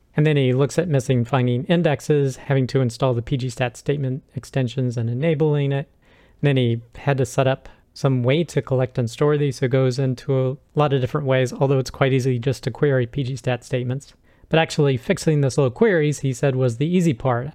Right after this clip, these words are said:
I guess if it's simply missing some indexes, yes, that would be easy to do. And again, this is what I generally do, find the slowest queries reported in P G stat statements,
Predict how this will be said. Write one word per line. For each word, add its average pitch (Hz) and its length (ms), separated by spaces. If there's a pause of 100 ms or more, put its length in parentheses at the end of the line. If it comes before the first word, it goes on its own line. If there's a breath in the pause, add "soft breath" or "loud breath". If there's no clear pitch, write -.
I 156 40
guess 147 240
if 143 140
it's 123 140
simply 147 260
missing 127 320
some 135 180
indexes, 127 480
yes, 135 220
that 135 200
would 127 160
be 135 140
easy 120 220
to 113 100
do. 123 280 (500)
And 135 100
again, 135 240
this 123 120
is 123 160
what 127 100
I 127 100
generally 131 440
do, 180 200
find 131 280
the 117 80
slowest 127 320
queries 131 360
reported 131 480
in 127 200
P 139 100
G 123 140
stat 131 280
statements, 143 500